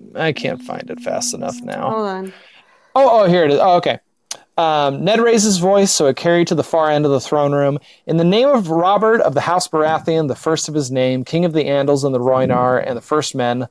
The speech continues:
Speaker 1: Lord of the Seven Kingdoms, blah, blah, blah, blah. By the word of Eddard of the House Stark, his hand, I charge you," he's talking to Beric and all these men he's asked to do this, um, charge you to ride to the we-, to the Westlands with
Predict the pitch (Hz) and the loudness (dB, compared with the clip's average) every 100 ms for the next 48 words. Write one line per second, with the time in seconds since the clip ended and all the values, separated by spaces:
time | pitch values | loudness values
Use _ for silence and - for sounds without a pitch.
0 | - _ 156 165 170 147 175 160 147 170 | -14 _ 0 0 0 0 0 0 0 0
1 | 165 160 160 143 127 123 117 131 160 160 | 2 2 0 0 2 4 2 2 2 0
2 | 160 _ - _ _ _ 165 170 220 233 | -2 _ -20 _ _ _ 0 4 4 2
3 | 180 202 208 214 220 208 143 185 196 - | 2 2 4 4 4 2 0 -2 -2 0
4 | 160 151 - 143 - 131 123 - 170 - | 2 2 0 -4 -2 -2 0 0 -2 0
5 | 185 196 160 143 131 117 123 147 156 147 | 0 2 0 0 2 2 0 0 -2 -2
6 | 151 127 120 127 139 131 131 135 123 120 | -2 0 -2 0 2 2 2 0 -2 0
7 | 135 131 127 120 123 - _ _ - 143 | 0 0 -4 -4 -8 -12 _ _ -6 -2
8 | 131 - 135 127 104 113 - - - - | -2 -4 -2 -2 0 -2 -4 -14 -20 -20
9 | - - - 151 139 127 220 220 254 180 | -20 -14 -4 -2 -2 0 0 2 2 2
10 | 143 175 190 202 170 165 - - 151 139 | 2 0 0 0 0 0 -2 -2 0 2
11 | 190 - 214 214 226 208 143 | 0 0 2 2 2 0 -2